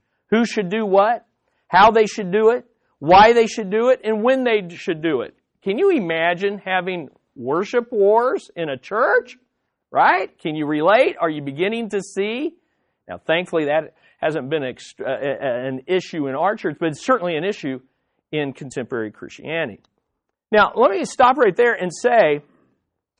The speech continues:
actually, when you look back over the first fourteen chapters, all these issues have the body in some way connected to them. The body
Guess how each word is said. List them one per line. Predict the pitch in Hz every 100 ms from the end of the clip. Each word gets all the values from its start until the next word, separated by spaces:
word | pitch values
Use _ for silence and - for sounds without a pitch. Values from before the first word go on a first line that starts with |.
| _ _ _ _ -
actually, | 294 330 - 220 185
when | - 202
you | 202 196
look | 254 392 -
back | 151 254 233 143
over | 180 165 170 160
the | 151
first | - 233 226
fourteen | - 233 220 - 214 185
chapters, | - 226 240 240 156 147 - _ _ -
all | 247 330
these | 330 254 190
issues | 240 - 190 170
have | - 208 208 175 156
the | 143
body | 143 123 196 233 214 123 110 _ -
in | 175
some | 156 208 196
way | 185 175 165 143 _ _
connected | 185 165 170 - 123
to | 123
them. | - - _ _ _ 330 _ _ _ _ _ _
The | - 139
body | 127 180 180 185 170 165